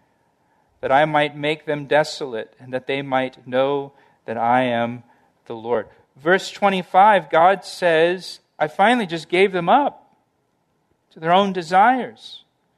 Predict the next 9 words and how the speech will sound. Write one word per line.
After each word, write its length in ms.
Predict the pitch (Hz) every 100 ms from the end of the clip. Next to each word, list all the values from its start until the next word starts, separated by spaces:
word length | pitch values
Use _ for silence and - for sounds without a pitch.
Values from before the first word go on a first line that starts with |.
| _ _ _ -
And 100 | 160
here 200 | 196 226
it 60 |
was, 320 | 180 175 208 185
all 180 | 175
the 60 | 208
way 120 | 196
back 320 | 170 180 196
into 480 | 190 160 151 143 151